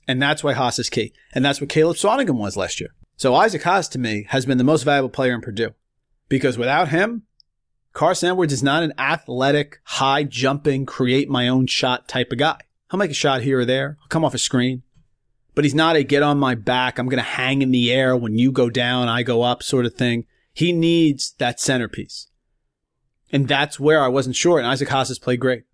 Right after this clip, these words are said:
Fourteen point seven points, five point four rebounds, seventy-nine percent from the free throw line, made a big free throw tonight they needed to make when he got fouled with about five seconds left. And I'm not sold on Painter.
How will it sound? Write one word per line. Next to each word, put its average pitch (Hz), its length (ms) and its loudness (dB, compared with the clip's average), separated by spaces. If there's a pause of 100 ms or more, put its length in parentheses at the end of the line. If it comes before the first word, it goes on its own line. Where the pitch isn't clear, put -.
Fourteen 165 360 0
point 160 220 0
seven 147 240 0
points, 139 280 -2
five 151 220 0
point 151 200 -2
four 147 200 2
rebounds, 127 560 -2 (240)
seventy-nine 156 800 2
percent 143 300 0
from 135 100 -4
the 123 60 0
free 143 160 0
throw 139 180 0
line, 135 140 2
made 139 100 2
a 127 60 -2
big 127 140 0
free 143 140 0
throw 135 180 0
tonight 135 300 0
they 135 100 0
needed 127 200 2
to - 80 -2
make 127 200 0
when 131 100 -2
he 113 40 -2
got 110 140 -2
fouled 127 280 -2
with 120 40 -4
about 113 100 -4
five 120 200 -4
seconds 123 260 -6
left. 147 240 -4 (120)
And 147 100 0
I'm 156 60 2
not 156 160 2
sold 143 180 2
on 123 80 -2
Painter. 107 300 -10